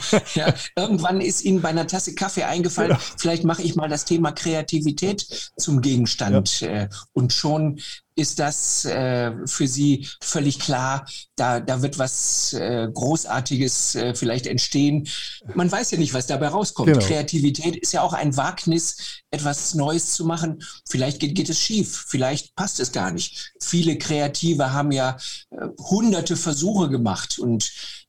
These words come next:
Speaker 2: äh, weggeschmissen, weil sie gesagt haben, das war nix. Der Vinzenz van Gogh hat wie oft
Speaker 1: Ge-,
Speaker 2: dasselbe
Speaker 1: genau.
Speaker 2: Kornfeld gemalt,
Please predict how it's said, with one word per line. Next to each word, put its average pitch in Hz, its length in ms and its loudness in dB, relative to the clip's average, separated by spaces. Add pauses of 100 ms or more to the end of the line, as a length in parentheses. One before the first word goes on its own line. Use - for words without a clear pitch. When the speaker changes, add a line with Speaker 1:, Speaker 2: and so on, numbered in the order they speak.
Speaker 2:
äh, - 300 -6
weggeschmissen, 147 880 0
weil 123 160 0
sie 123 100 -4
gesagt 127 320 -4
haben, 123 160 -2
das 117 200 -4
war 113 200 0
nix. - 520 -2 (400)
Der 104 160 0
Vinzenz 135 440 2
van 123 160 0
Gogh 147 220 0
hat 110 220 -2
wie 143 140 4
oft 160 260 0
Speaker 1:
Ge-, - 100 -14
Speaker 2:
dasselbe 139 680 2
Speaker 1:
genau. 165 40 -10
Speaker 2:
Kornfeld 175 540 -2
gemalt, 110 580 0